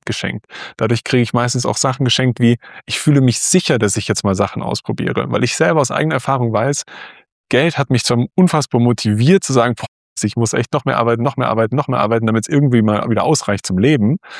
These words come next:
Aber mir hat schon sehr, sehr wenig ausgereicht zum Leben und ab dem Zeitpunkt konnte ich mich echt drauf konzentrieren, im Privaten zu sagen, „Ist genug Geld da, dass ich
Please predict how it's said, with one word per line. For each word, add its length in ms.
Aber 160
mir 180
hat 140
schon 220
sehr, 320
sehr 200
wenig 380
ausgereicht 460
zum 120
Leben 360
und 220
ab 180
dem 140
Zeitpunkt 580
konnte 300
ich 160
mich 140
echt 300
drauf 140
konzentrieren, 500
im 100
Privaten 440
zu 120
sagen, 280
„Ist 140
genug 220
Geld 280
da, 160
dass 180
ich 100